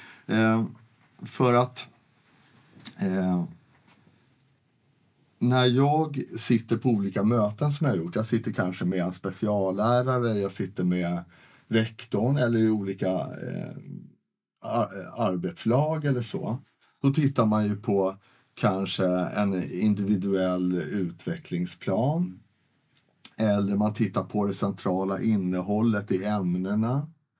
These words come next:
eh, för en viss årskurs. Eller så tittar man på, ehm,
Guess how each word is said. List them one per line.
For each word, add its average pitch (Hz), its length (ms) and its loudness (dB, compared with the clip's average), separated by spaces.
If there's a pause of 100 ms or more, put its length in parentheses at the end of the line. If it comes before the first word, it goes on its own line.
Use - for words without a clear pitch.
(480)
eh, 104 320 0 (640)
för 113 180 2
en 110 80 2
viss 107 260 0
årskurs. 123 800 0
Eller 107 300 0
så 98 160 -6
tittar 95 340 -4
man 92 200 -4
på, 87 420 -4 (880)
ehm, 73 800 -8